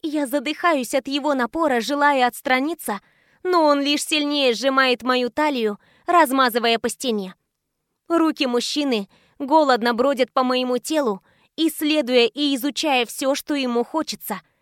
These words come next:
Проходится по груди, сжимая и поглаживая, опускается ниже,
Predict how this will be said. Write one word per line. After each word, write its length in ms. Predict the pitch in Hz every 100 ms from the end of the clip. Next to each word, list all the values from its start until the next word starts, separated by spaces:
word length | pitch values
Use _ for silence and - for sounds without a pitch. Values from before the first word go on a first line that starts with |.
| _ _ _
Проходится 720 | 381 330 320 294 247 - 311
по 140 | 294 254
груди, 480 | 226 226 190 262 277
сжимая 400 | 269 285 269 262
и 80 |
поглаживая, 720 | 254 262 254 247 233 247 247 - _ _ _ -
опускается 720 | 349 320 - 320 254 - 262
ниже, 460 | 226 247 285 294